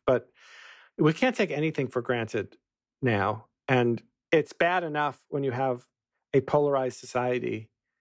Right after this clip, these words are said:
where so much is on the line, where people think about our elections as being these existential moments, like, you know, what's the future of America gonna be if this person wins? But it's even worse when you have people undermining the integrity of the election itself by spreading lies about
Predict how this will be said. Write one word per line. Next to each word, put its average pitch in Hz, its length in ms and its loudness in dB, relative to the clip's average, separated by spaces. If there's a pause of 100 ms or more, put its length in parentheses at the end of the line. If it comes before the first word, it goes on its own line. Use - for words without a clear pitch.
(240)
where 131 120 6
so - 240 2
much 139 200 0
is 123 100 0
on 123 120 0
the 117 100 0
line, 117 300 0
where 110 100 0
people 131 280 -4
think 113 280 -6
about 113 240 2
our 107 140 2
elections 110 560 -4
as 113 100 -8
being 117 300 0
these 110 260 0
existential 117 640 0
moments, 110 460 0
like, 117 260 -2
you 123 60 6
know, 107 160 2
what's 120 340 -2
the 131 80 2
future 147 340 2
of 143 60 2
America 143 380 0
gonna 131 160 0
be 135 300 2
if 110 100 -4 (560)
this 135 160 0
person 127 340 0
wins? 113 440 0 (640)
But 139 120 6
it's 135 120 0
even 170 240 4
worse 147 380 0
when 135 140 -4
you 123 80 -2
have 123 260 -4
people 120 480 0 (520)
undermining 127 720 2
the 120 120 0
integrity 123 600 0
of 113 140 -6
the 123 80 -2
election 117 420 -2
itself 101 520 -4
by 107 120 2
spreading 113 480 0
lies 120 480 0
about 110 400 0